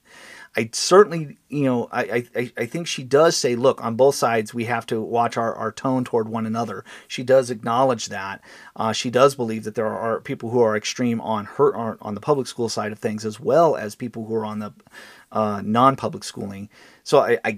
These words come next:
again, I give her credit. I'm trying to be fair in this. If you guys feel like I'm waffling, I'm really not, trying not to.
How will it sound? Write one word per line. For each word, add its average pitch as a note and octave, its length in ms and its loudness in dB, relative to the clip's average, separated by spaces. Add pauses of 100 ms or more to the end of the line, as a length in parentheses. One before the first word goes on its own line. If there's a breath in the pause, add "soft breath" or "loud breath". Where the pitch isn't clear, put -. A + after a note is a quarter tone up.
(100)
again, A#2+ 360 -2
I G#2 80 -12
give A#2+ 140 0
her A#2 80 -2
credit. B2+ 400 4
I'm A#2+ 120 -4
trying A3 180 4
to F#3 60 2
be B2+ 60 -2
fair C3+ 460 2
in G2+ 100 -8
this. - 200 -14
If G#2 120 -8
you A2+ 60 -10
guys C3 200 2
feel C3+ 160 -4
like A#2+ 160 -2
I'm A2+ 180 -4
waffling, A#2+ 480 -6
I'm A2 160 -8
really D3 240 0
not, A2 140 -4
trying A2+ 260 -2
not G#2+ 220 -8
to. - 220 -10